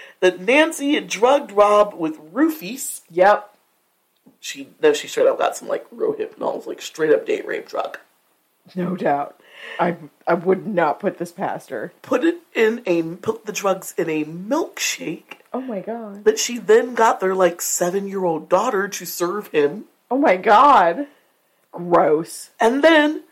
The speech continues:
Speaker 1: when Rob was good and passed out from the roofies, she beat him to death with a bronze statue and a baseball bat.
Speaker 2: Oh my God. Beast.
Speaker 1: I buried the lead on that one when I said that Bill shouldn't <laughs> pull back the,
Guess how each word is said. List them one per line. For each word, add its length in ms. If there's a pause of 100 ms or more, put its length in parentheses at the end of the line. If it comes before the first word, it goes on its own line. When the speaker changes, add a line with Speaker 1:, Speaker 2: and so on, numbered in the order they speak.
(440)
Speaker 1:
when 280
Rob 280
was 260
good 300
and 180
passed 400
out 240
from 220
the 80
roofies, 600 (360)
she 240
beat 380
him 140
to 60
death 340
with 100
a 40
bronze 440
statue 440
and 100
a 20
baseball 500
bat. 140
Speaker 2:
Oh 160
my 200 (100)
God. 880 (640)
Beast. 600 (1000)
Speaker 1:
I 60
buried 360
the 60
lead 320
on 200
that 280
one 140
when 120
I 100
said 480
that 200 (260)
Bill 240
shouldn't 480
<laughs> 680
pull 260
back 360
the, 260